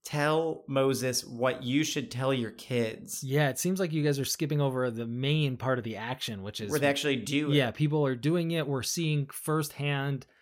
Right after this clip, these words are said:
Speaker 2: you know, the, some of those people we met earlier when Moses was a kid.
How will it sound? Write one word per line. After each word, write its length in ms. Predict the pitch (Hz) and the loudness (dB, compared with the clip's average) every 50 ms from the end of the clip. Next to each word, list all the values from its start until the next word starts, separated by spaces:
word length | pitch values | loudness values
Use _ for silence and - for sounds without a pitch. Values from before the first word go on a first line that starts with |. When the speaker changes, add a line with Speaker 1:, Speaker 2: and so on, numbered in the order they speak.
| _ _ _ _ _ _ _ - | _ _ _ _ _ _ _ -10
Speaker 2:
you 160 | 208 170 165 | -4 -2 -2
know, 140 | 151 139 131 | 0 0 -2
the, 180 | 123 131 131 - - | -2 -4 -6 -6 -8
some 280 | 151 147 - 165 156 156 | -6 -4 -2 0 0 0
of 80 | 151 135 | 0 2
those 220 | 139 135 131 - | 2 0 0 0
people 260 | - 151 147 143 147 | 0 0 0 2 2
we 140 | 135 139 135 | 0 0 0
met 240 | 135 135 131 139 - | 0 -2 -4 -4 -6
earlier 580 | - 135 143 147 147 147 147 147 147 143 143 139 | -4 -2 2 2 4 4 4 4 4 4 4 2
when 140 | 131 123 120 | 0 -2 -2
Moses 380 | 120 127 135 135 135 131 120 | -2 -2 -2 -2 -4 -6 -8
was 160 | 117 117 - | -8 -8 -8
a 40 | 120 | -8
kid. 560 | - - - 156 156 147 143 139 131 135 123 | -8 -6 -4 -2 0 0 0 0 -2 -4 -6